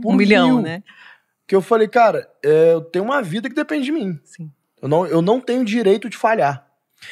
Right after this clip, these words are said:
Speaker 1: Então, uma responsabilidade muito grande que já tinha sobre os meus ombros, que o meu avô fazia questão de botar,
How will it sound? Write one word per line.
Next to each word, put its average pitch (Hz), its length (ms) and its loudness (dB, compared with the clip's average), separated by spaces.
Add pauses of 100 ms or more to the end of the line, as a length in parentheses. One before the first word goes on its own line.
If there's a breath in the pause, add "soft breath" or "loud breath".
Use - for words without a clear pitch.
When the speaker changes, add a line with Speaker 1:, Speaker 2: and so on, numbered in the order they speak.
(220 loud breath)
Speaker 1:
Então, 180 540 0
uma 160 180 0
responsabilidade 170 720 0
muito 202 260 -8
grande 170 320 -4
que 160 120 -12
já 151 140 -2
tinha 180 200 -10
sobre 165 220 -8
os 147 60 -10
meus 147 240 -4
ombros, 160 420 0
que - 80 -16
o - 20 -8
meu 147 120 -2
avô 143 160 -6
fazia 143 300 -6
questão 160 400 -4
de 170 100 -6
botar, 160 520 -2